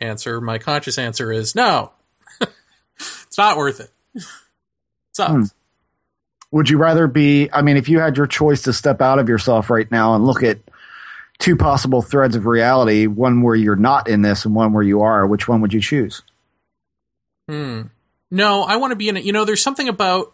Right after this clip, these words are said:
Speaker 1: looking at my bookcase and, and seeing, like, I think I wanna talk to that person today.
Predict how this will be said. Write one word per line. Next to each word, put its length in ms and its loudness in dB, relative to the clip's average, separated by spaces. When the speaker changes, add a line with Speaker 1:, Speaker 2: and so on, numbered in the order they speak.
Speaker 1:
looking 340 -8
at 60 -10
my 140 -4
bookcase 880 -6
and, 540 -10
and 360 -12
seeing, 640 -6
like, 460 -8
I 80 -4
think 200 -10
I 40 -2
wanna 140 0
talk 220 -2
to 40 -10
that 240 -2
person 340 -10
today. 340 -18